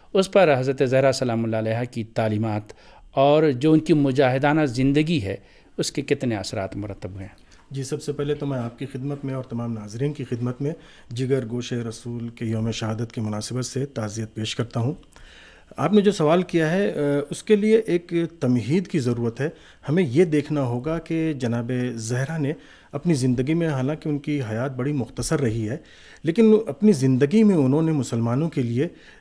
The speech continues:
Speaker 2: آ، کس طرح کی تعلیمات پیش کی ہیں، کس طرح کی سیرت پیش کی ہے۔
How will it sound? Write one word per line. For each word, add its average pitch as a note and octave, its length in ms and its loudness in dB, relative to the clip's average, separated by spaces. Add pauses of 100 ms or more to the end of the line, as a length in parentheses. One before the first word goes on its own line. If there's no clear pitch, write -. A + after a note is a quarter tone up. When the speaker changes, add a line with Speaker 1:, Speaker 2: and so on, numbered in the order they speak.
(120)
Speaker 2:
آ، A#2+ 40 -6 (300)
کس - 180 -2
طرح D3 220 0
کی D3+ 140 -6
تعلیمات A#2+ 560 0
پیش A#2 220 -6
کی C#3 140 -4
ہیں، D3+ 120 -2
کس - 180 -12
طرح D#3 180 -4
کی E3+ 120 -8
سیرت D#3 440 0
پیش A2+ 220 -8
کی A2+ 140 -10
ہے۔ - 240 -16